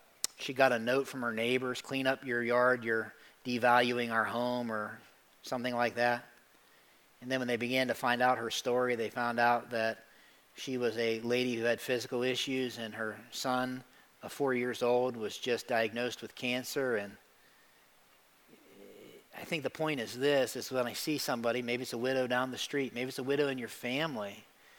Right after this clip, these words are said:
You know, Paul says something about that. When we have widows in our family,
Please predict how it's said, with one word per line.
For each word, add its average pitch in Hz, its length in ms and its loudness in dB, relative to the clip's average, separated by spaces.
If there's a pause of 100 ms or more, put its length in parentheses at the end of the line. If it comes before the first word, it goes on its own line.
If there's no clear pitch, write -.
(200)
You 139 80 -8
know, 123 60 -6
Paul 147 360 4
says - 280 -4
something 110 260 -6
about 107 300 -2
that. 107 280 -4 (600)
When 123 100 -10
we 123 80 0
have 110 140 0
widows 139 420 4
in 139 80 -2
our 127 140 2
family, 139 680 -2